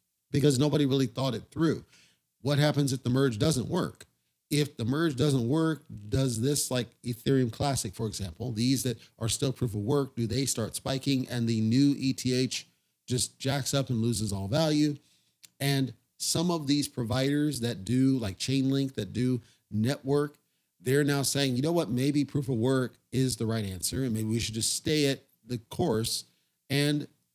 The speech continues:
revive that instead of putting a black eye on this." And then there's the other side that thinks that proof of stake's the right answer, including the, the governments, because of energy use is deep, deep, deep. So there's a battle forming.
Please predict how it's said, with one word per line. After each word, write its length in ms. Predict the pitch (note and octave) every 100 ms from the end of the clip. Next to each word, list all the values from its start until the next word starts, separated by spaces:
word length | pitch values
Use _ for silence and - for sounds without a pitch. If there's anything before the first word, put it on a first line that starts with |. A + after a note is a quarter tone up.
| _ _
revive 720 | C3 D3 D#3+ A#2+ D3 D#3+ G#2+
that 260 | G2+ A#2+ C3+
instead 440 | B2+ G#2+ - D3
of 180 | C#3 A#2 - _
putting 240 | D#3 C#3
a 40 |
black 340 | A#2 B2+ C#3+ - _
eye 300 | C3+ D#3+ E3
on 240 | G#2 F2 D2+
this." 320 | G2 C3 - _ _ _ _ _ _
And 160 | C#3+ D3
then 80 | D3+
there's 200 | C#3+ A#2
the 80 |
other 160 | D#3 E3+
side 300 | - C#3+ C3+
that 140 | A#2+ -
thinks 200 | D3 -
that 100 | G2
proof 200 | B2+ B2
of 100 | -
stake's 320 | G3+ F#3+ -
the 80 | A2+
right 180 | A2+
answer, 300 | A#2+ C#3+ -
including 500 | C3+ B2+ - F3+ D3+
the, 220 | A#2+ G#2+ G#2 -
the 100 | -
governments, 600 | A#2 E3 C3 F#2 A2+ D3
because 360 | - A#2 B2 A#2
of 80 | A2+
energy 280 | A#2+ A2+ G2
use 240 | G#2+ A2
is 80 | G2+
deep, 240 | G#2+ A2
deep, 220 | A2+ A2+ -
deep. 200 | B2 A#2 _ _ _ _ _
So 360 | - B2+ C3+ B2+ - _
there's 180 | A2+ A#2+
a 40 | B2+
battle 340 | F3 F3+ D3
forming. 720 | C3 B2+ A2+ G#2 A#2+ E3+ G3